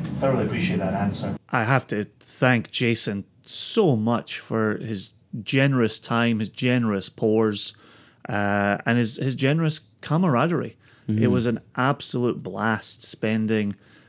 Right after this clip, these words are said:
Speaker 1: that much time with him, and it's one of those moments when I looked at my watch, 'cause I'm always conscious I'm in someone's distillery. They've probably got some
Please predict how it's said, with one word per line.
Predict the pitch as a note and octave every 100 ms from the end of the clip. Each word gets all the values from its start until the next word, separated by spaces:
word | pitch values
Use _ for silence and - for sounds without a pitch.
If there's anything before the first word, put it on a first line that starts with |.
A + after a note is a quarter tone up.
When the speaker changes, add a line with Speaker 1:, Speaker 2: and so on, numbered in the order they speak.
| _ -
Speaker 1:
that | G2 C3+
much | D3 C#3 -
time | - D3 G3
with | D#3+
him, | A#2+ A2+ A2+
and | A2+
it's | - B2+
one | D3
of | D#3+
those | D3+ C#3 A#2+ -
moments | B2 B2 D3+ C3 A2+ - - - - - _ _ -
when | B2 A#2
I | A2+ A2 -
looked | C3 C#3+ F#3+ A3+
at |
my | G#3
watch, | D3+ B2 B2+
'cause | - G#3
I'm | A3+
always | A3+ G3+
conscious | - - B2 B2+ E3
I'm | C3 A#2+
in |
someone's | G#2+ B2 A#2+ A#2+
distillery. | - A#2+ - G#2+ A#2 B2 C#3+
They've | A#2+ G2+ - _ _
probably | - C3+ A#2+ G#2+
got | G2 -
some | B2